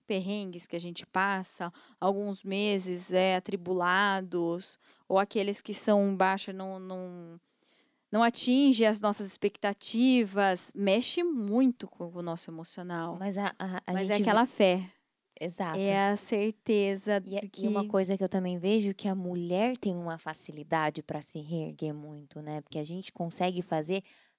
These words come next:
Speaker 2: várias coisas
Speaker 1: Várias.
Speaker 2: ao mesmo tempo, né? A gente consegue dar conta da casa, dar conta do filho, dar conta do marido, dar conta do emprego fora, que, então,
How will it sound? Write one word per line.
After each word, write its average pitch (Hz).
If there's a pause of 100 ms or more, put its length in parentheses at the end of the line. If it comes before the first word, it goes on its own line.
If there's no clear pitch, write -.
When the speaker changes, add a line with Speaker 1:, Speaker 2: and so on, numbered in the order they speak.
(160)
Speaker 2:
várias 180
coisas -
Speaker 1:
Várias. 147
Speaker 2:
ao 147
mesmo 147
tempo, 143
né? 143
A 143
gente 139
consegue 156
dar -
conta -
da -
casa, 180
dar 160
conta -
do -
filho, 185
dar 156
conta 160
do 151
marido, 165 (460)
dar 208
conta 202
do 175
emprego 165
fora, 175
que, 196
então, 208